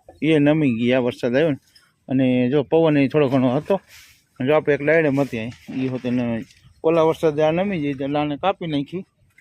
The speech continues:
અને હવે આ વરસાદે આ હોતે નમી ગઈ.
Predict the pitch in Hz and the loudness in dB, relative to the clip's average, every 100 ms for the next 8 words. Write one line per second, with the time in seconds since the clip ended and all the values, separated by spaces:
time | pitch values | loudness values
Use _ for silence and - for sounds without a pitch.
0 | _ _ _ _ _ _ 139 131 127 127 | _ _ _ _ _ _ -6 -2 -2 -2
1 | 135 139 147 151 165 156 - 165 151 175 | -2 0 0 0 0 -2 -4 -4 -4 -8
2 | - _ _ _ _ _ _ _ - _ | -12 _ _ _ _ _ _ _ -20 _
3 | _ - 151 139 135 120 123 120 113 110 | _ -6 -4 -2 -6 -6 -4 -4 -6 -8